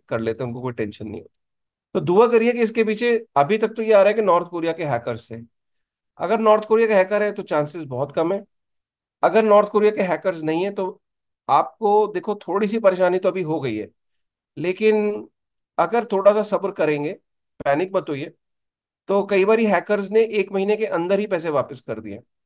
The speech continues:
कई बार एक साल में करें, कई बार छह महीने में करें।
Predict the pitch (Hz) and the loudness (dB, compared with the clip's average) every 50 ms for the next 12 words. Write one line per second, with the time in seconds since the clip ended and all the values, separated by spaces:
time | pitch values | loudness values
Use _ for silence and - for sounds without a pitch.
0 | _ _ _ _ _ _ _ _ - 180 190 196 202 214 214 214 214 214 208 202 | _ _ _ _ _ _ _ _ -10 -8 -6 -2 -2 -2 -2 -2 -4 -4 -4 -4
1 | 202 - 202 190 160 160 160 156 - 120 110 113 117 180 185 202 214 214 - - | -2 0 0 0 0 0 -4 -6 -6 -6 -8 -8 -8 -8 -6 -6 -6 -4 -2 0
2 | 202 208 202 190 180 185 185 175 190 - - 104 90 80 | 0 2 2 2 0 0 0 -2 -2 -2 -4 -6 -8 -8